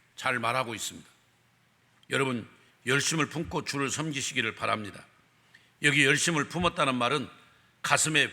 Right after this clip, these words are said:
불을 안고라는 말입니다. 가슴에 불을 안고. 기독교인들은 가슴에 불이 있어야 합니다.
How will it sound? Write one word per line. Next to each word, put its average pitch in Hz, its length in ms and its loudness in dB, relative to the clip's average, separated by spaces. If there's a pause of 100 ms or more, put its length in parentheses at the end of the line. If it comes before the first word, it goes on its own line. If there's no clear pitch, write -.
(140)
불을 143 320 2
안고라는 135 720 4
말입니다. 95 380 -6 (500)
가슴에 127 360 -2
불을 123 300 -6
안고. 104 380 -10 (1500)
기독교인들은 147 640 4
가슴에 139 400 0
불이 135 220 -2
있어야 120 320 2
합니다. 104 380 -6